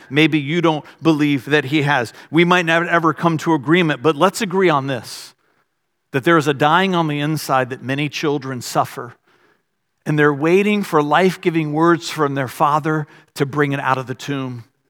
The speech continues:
There is power in your words. The power of acceptance, the power of forgiveness, the power of grace, the power of believing in a child. God's put that power in you,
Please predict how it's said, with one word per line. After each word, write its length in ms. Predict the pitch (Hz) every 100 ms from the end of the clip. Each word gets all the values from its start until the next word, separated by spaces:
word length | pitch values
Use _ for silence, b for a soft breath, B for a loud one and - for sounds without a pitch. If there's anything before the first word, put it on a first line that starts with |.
| _ _ _ _ _ _ _ _
There 180 | 151 160
is 100 | 139
power 540 | - - 170 185 180 160
in 180 | 143
your 160 | 139 135
words. 540 | 131 135 127 110 - b b b b b _ _
The 80 | 151
power 420 | - 165 175 180
of 120 | 175 156
acceptance, 760 | - - - 185 - 143 135
the 120 | 156
power 400 | - 170 180 180
of 80 | 165
forgiveness, 720 | - 156 117 131 175 165 135
the 100 | -
power 400 | - 170 185 185
of 200 | 175 143
grace, 680 | 131 147 170 185 175 - - B B B
the 80 | 160
power 380 | - 175 190 185
of 120 | 143
believing 640 | 170 156 160 190 196 170 151
in 80 |
a 80 | 143
child. 720 | - 175 170 175 165 135 - b b b b b -
God's 300 | 170 190 -
put 220 | 202 156
that 220 | 165 185
power 400 | - 175 175 170
in 220 | 160 151
you, 580 | 143 120 185 220 220 123